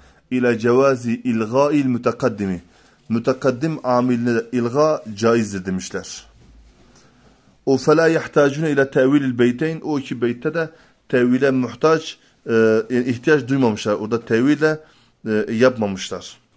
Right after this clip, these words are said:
Evet. Ve innema kâlel musannifu Mustafa ancak söyledi ve cevizil ilgâe. Hani de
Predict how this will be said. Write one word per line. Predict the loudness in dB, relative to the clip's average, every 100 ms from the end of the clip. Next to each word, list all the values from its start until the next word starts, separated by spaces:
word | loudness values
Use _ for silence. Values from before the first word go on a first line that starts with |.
| _ _ _ _ _ _ _ _ _ _ _ -2
Evet. | 0 -2 -6 -20 _ _ _ _ -20 -20 -20 -20 -20 _ _ _ _ _
Ve | 2 4
innema | 4 4 2
kâlel | 2 4 4
musannifu | 2 -2 0 0 -2 -4
Mustafa | -4 -4 -4 -4
ancak | -2 -4
söyledi | 2 2 2 2
ve | 2
cevizil | 4 0 0 -2 -4 -2
ilgâe. | -2 2 4 4 4 0 -10 _
Hani | -4 0
de | 2 0